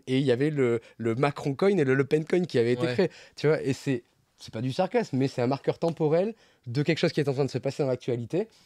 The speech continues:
Speaker 1: et qui sera là, mais sous forme de token, tu vois,
Speaker 2: Ouais.
Speaker 1: ou c'est une représentation graphique. Donc ça regroupe tout,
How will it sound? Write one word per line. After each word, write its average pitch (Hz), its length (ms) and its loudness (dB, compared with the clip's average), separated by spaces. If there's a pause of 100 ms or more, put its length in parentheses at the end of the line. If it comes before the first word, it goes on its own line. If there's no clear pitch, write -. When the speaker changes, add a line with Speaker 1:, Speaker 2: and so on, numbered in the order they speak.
Speaker 1:
et 117 80 -10
qui - 120 -10
sera 117 240 -2
là, 160 120 4
mais 139 140 4
sous - 160 -4
forme 120 220 -2
de 120 80 0
token, 175 340 2
tu 147 100 -6
vois, 151 160 2
Speaker 2:
Ouais. 147 260 2
Speaker 1:
ou 175 100 2
c'est - 160 -4
une 139 120 2
représentation 131 540 -2
graphique. 131 480 -4 (300)
Donc 117 120 -4
ça - 180 -6
regroupe 123 380 -4
tout, 156 140 -6